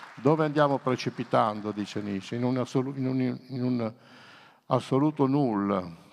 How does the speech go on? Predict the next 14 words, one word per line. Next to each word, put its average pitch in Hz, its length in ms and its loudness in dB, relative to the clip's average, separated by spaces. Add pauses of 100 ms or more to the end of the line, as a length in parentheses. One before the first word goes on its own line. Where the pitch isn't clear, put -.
Cosa 131 200 0
sono 147 200 0
diventate 135 540 2
ormai 127 320 0
le 120 160 -4
chiese 139 460 0
se 127 160 -4
non 131 200 0
le 120 200 -4
tombe, 135 420 2
i 127 80 -2
sepolcri 123 640 -4
di 113 160 -6
Dio? 95 380 -4